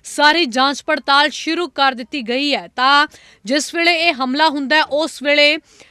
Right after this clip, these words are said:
ਸਲਮਾਨ ਖਾਨ ਘਰ ਦੇ ਵਿੱਚ ਮੌਜੂਦ ਹੁੰਦੇ ਨੇ ਅਤੇ ਸਵੇਰੇ ਤੜਕਸਾਰ ਇਹ ਹਮਲਾ ਕੀਤਾ ਜਾਂਦਾ ਹੈ। ਪੰਜ ਵਜੇ ਦੇ ਕਰੀਬ ਕਿ ਮੋਟਰਸਾਈਕਲ ਦੇ ਉੱਤੇ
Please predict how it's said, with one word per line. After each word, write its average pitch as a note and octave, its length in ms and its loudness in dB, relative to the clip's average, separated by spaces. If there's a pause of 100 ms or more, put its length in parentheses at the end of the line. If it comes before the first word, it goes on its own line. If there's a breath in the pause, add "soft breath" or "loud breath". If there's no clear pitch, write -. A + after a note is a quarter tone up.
(120)
ਸਲਮਾਨ C#4+ 600 -2
ਖਾਨ D4+ 300 -4
ਘਰ C4 220 0
ਦੇ C#4 140 -2
ਵਿੱਚ C#4+ 240 -6
ਮੌਜੂਦ B3+ 560 -4
ਹੁੰਦੇ C#4 260 -2
ਨੇ C#4+ 220 -2 (520 soft breath)
ਅਤੇ D#4 280 -2
ਸਵੇਰੇ D#4 380 -2
ਤੜਕਸਾਰ D#4 680 0
ਇਹ C#4+ 140 -4
ਹਮਲਾ C4+ 360 -2
ਕੀਤਾ C#4 340 -2
ਜਾਂਦਾ C4 340 0
ਹੈ। C#4+ 80 4 (120)
ਪੰਜ D4 260 -2
ਵਜੇ C#4+ 240 -4
ਦੇ C4+ 140 -2
ਕਰੀਬ B3 480 -6 (540 loud breath)
ਕਿ D#4+ 120 2
ਮੋਟਰਸਾਈਕਲ C#4+ 800 -2
ਦੇ D4+ 100 -4
ਉੱਤੇ D4+ 240 -2